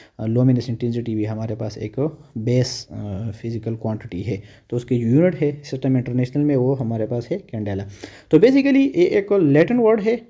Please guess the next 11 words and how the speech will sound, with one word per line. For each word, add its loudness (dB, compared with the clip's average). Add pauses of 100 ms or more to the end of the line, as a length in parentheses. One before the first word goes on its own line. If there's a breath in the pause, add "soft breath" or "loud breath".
(100)
अ, -4
a 2
Latin 2
word 4
which -6
means 0 (200)
the -4 (120)
perceived -4
brightness 0
of -6
light, -6